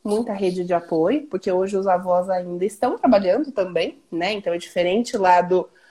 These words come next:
avô que tava em casa fazendo bolinho de chuva, né? Hoje as avós, os avós estão trabalhando, estão ainda no mercado de trabalho, com seus cinquenta, sessenta anos.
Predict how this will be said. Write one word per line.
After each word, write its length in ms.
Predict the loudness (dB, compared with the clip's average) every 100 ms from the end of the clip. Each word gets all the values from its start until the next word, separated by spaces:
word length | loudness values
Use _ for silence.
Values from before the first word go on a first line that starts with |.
| -4
avô 560 | 0 0 0 2 2 0
que 100 | -4
tava 200 | -6 -6
em 80 | -6
casa 460 | -6 -4 -4 -8
fazendo 400 | -10 -10 -8 -8
bolinho 320 | -6 -6 -6
de 100 | -6
chuva, 520 | -8 -4 -4 -4 -6 -10
né? 260 | -6 -6
Hoje 240 | -4 -6 -8
as 80 | -8
avós, 520 | -6 -4 -4 -6 -10
os 100 | -14
avós 240 | -12 -12
estão 140 | -10 -6
trabalhando, 800 | -2 2 4 4 2 -2 -4 -6
estão 220 | -10 -10
ainda 240 | -6 -4
no 100 | -4
mercado 400 | -4 -6 -4 -4
de 100 | -6
trabalho, 440 | -8 -8 -2 -2 -2
com 80 | -4
seus 180 | -8
cinquenta, 400 | -4 -4 -2 -4
sessenta 500 | -8 -12 -10 -8 -4 -4
anos. 580 | -2 2 2 0 -4